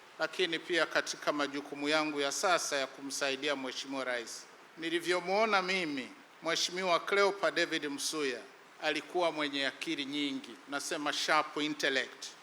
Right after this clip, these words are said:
Alikuwa mfuatiliaji makini wa mambo muhimu katika nchi na dunia, na alikuwa mchambuzi hodari wa mambo. Alikuwa mkweli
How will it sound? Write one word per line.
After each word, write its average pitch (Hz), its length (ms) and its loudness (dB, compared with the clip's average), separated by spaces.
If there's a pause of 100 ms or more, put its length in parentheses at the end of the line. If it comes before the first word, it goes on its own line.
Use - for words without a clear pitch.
(240)
Alikuwa 165 380 2
mfuatiliaji 175 920 2
makini 170 560 0
wa 160 140 4
mambo 180 440 4
muhimu 156 440 -2
katika - 500 -2
nchi 165 380 -4
na 143 140 0
dunia, 143 440 -2 (320)
na 165 180 4
alikuwa 170 460 4
mchambuzi 160 680 0
hodari 151 520 4
wa 143 140 2
mambo. 131 540 2 (340)
Alikuwa 156 480 2
mkweli 185 760 2